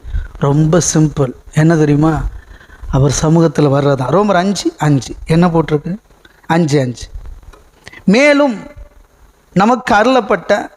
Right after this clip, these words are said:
பரிசுத்த ஆவியினாலே தேவ அன்பு நம்முடைய இருதயங்கள் ஊற்றப்பட்டு, ஊ-, இருதயங்களில் ஊற்றப்பட்டிருக்கிறபடினால்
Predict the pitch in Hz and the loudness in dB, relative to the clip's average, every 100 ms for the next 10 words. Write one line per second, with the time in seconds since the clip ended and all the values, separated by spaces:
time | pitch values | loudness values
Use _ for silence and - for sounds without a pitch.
0 | - 208 240 240 185 151 170 170 165 139 | -2 -2 0 -4 -2 0 2 2 2 2
1 | 131 127 120 - _ - - - - 139 | 0 -2 -6 -14 _ -20 -20 -18 -2 0
2 | 123 170 202 226 208 170 175 196 220 165 | 4 4 4 4 2 0 0 2 2 2
3 | 156 156 151 147 190 240 214 185 156 165 | 2 2 2 4 2 2 0 0 2 0
4 | 175 - 202 - 190 156 - - 156 - | 0 -2 -4 -2 -2 -2 -4 -4 -4 -2
5 | 170 214 196 175 214 220 208 185 170 208 | 0 0 0 0 0 0 0 0 2 0
6 | - 226 190 165 170 151 147 139 135 139 | 0 -2 -2 0 0 0 0 2 2 2
7 | 175 | 0